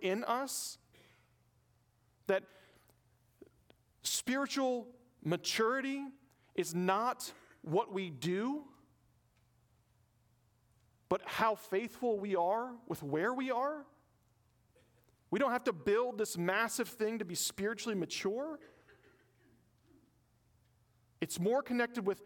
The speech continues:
how much faith I have in Jesus,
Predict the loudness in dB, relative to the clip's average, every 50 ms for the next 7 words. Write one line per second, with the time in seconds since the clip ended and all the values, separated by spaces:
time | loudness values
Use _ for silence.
0 | -16 -10 -6 -2 0 2 4 4 4 2 0 -2 0 0 2 2 0 -2 -8 -12
1 | -12 -4 0 0 0 0 -2 -8 -10 -6 -2 -2 -2 -2 -2 -2 -2 -2 -2 -2
2 | -2 -4 -6 -10 -20 -20 -20 _ _ _ _ _ _ _ _ _ _ _ _ 0
3 | 0 0 0 -2 -4 -6 -4 -4 -2 -2 -2 -4 -4 -4 -4 -6 -6